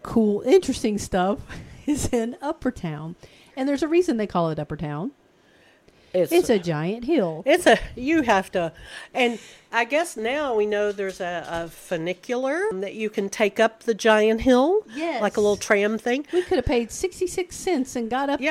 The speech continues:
Speaker 1: that hill much easier than we did.
Speaker 2: But n-,
Speaker 1: <laughs>
Speaker 2: but no, we walked the hill,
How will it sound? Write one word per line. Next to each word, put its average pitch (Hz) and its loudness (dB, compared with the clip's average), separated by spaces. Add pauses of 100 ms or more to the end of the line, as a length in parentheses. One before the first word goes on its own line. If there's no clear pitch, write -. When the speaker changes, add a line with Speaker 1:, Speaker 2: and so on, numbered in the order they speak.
(140)
Speaker 1:
that 233 0
hill 262 4
much 240 0
easier 269 4
than 233 4
we 240 2
did. 294 2
Speaker 2:
But 285 10
n-, 254 8
Speaker 1:
<laughs> 220 -4
Speaker 2:
but 208 4
no, 202 8
we 233 4
walked 202 0
the 202 0
hill, 202 0